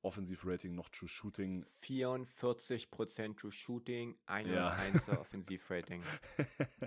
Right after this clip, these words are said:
Speaker 1: Ja, das ist, äh, das ist nicht schön. Aber auch da,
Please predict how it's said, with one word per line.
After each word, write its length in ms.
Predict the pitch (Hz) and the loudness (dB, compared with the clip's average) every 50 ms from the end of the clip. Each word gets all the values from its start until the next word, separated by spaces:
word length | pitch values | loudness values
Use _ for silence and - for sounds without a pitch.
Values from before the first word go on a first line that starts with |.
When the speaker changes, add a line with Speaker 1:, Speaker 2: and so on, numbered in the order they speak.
| - - _ - - - - - - - | -8 -8 _ -12 -8 -6 -6 -6 0 6
Speaker 1:
Ja, 260 | 87 90 85 80 - - | 8 8 8 8 6 2
das 240 | - 95 92 - - | 2 4 4 4 2
ist, 320 | 98 98 - - - - | 2 0 0 -2 -2 -4
äh, 240 | - - 78 71 - | -2 -2 -2 -2 0
das 160 | - 98 101 | 0 0 0
ist 80 | 104 104 | 2 2
nicht 180 | 117 120 - - | 2 2 4 8
schön. 320 | 131 135 151 180 202 - _ _ - - - - - - - - - - _ _ | 8 10 10 8 6 0 _ _ -20 -20 -20 -20 -20 -20 -20 -20 -20 -20 _ _
Aber 220 | - 127 143 143 | 6 12 12 12
auch 120 | 123 131 120 | 12 12 12
da, 500 | - 117 110 117 123 123 107 87 - | 10 12 12 12 12 12 12 10 6